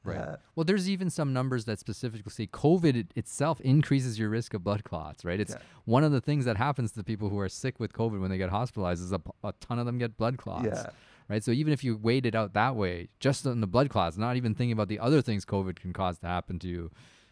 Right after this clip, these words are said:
Speaker 1: it seems like it's still probably a worth, worth it as a trade-off.
Speaker 2: Yeah. Well, it sounds like then our advice, uh, hasn't changed too much, really.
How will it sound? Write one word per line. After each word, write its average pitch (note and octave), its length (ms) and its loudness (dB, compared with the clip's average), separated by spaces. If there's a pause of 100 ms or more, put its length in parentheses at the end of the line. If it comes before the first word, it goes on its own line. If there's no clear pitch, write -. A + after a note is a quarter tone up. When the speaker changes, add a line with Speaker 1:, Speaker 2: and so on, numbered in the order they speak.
(140)
Speaker 1:
it G#2 80 -14
seems C3+ 320 -2
like A2 140 2
it's - 140 -6
still C#3 360 0
probably G#2+ 480 -2
a F#2+ 80 0
worth, G2 400 -6 (220)
worth C#3+ 260 4
it F2+ 120 -2
as E2+ 100 -2
a F2 60 -4
trade-off. E2 560 0
Speaker 2:
Yeah. - 240 -8 (640)
Well, C3+ 160 6
it C3 120 2
sounds D#3+ 220 2
like C#3 160 0
then A#2 160 2
our G#2 140 8
advice, A#2+ 460 2 (440)
uh, G#2+ 320 6
hasn't A#2 300 4
changed A2 320 0
too A2 140 -2
much, G2+ 260 -2
really. A2 400 -2